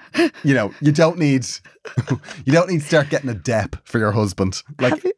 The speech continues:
Speaker 2: have
Speaker 1: it's
Speaker 2: you ever,
Speaker 1: grand.
Speaker 2: have you ever, like,
Speaker 1: Have you ever what?
Speaker 2: you know, is it, is it the vest thing? Does that do it for you? Yellow vest?
Speaker 1: High vis?
Speaker 2: Have you never know?
Speaker 1: No.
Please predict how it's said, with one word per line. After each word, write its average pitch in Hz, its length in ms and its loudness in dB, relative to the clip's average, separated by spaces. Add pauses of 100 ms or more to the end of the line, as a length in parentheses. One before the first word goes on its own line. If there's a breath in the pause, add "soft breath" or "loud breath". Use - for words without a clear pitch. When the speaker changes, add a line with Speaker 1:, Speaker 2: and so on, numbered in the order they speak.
Speaker 2:
have 233 100 2
Speaker 1:
it's 330 100 4
Speaker 2:
you 339 60 4
ever, 339 80 6
Speaker 1:
grand. 359 380 0
Speaker 2:
have 330 120 0
you 370 80 2
ever, 381 340 -2
like, 339 180 -4 (680)
Speaker 1:
Have 101 120 -6
you 98 60 -4
ever 80 120 -6
what? 98 280 -6
Speaker 2:
you 277 120 4
know, 262 160 2
is 233 200 2
it, 233 240 0
is 226 160 0
it 208 80 -4
the 208 80 2
vest 220 300 0
thing? 254 220 2
Does 233 180 -6
that 247 140 -2
do 269 120 -2 (100)
it 294 80 -4
for - 160 -8
you? 330 200 -4 (280)
Yellow 262 240 2
vest? 269 240 0
Speaker 1:
High 156 280 4
vis? 160 440 2 (140)
Speaker 2:
Have 311 160 0
you 359 240 2
never 185 180 0
know? 143 200 4
Speaker 1:
No. 78 260 -2